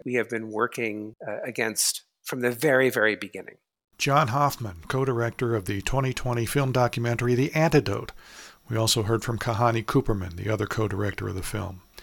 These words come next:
Speaker 2: You can hear our much longer interview with the two of them at our website, peacetalksradio dot com. That's peacetalksradio dot com.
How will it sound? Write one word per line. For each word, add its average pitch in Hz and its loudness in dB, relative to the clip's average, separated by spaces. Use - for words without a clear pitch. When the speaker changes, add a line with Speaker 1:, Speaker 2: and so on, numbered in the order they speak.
Speaker 2:
You 156 2
can 156 8
hear 160 12
our 143 12
much 139 6
longer 139 8
interview 139 8
with 123 6
the 110 4
two 135 4
of 127 10
them 135 6
at 123 4
our 123 8
website, 127 4
peacetalksradio 135 2
dot 113 2
com. 95 -8
That's 120 2
peacetalksradio 131 6
dot 113 0
com. 107 -8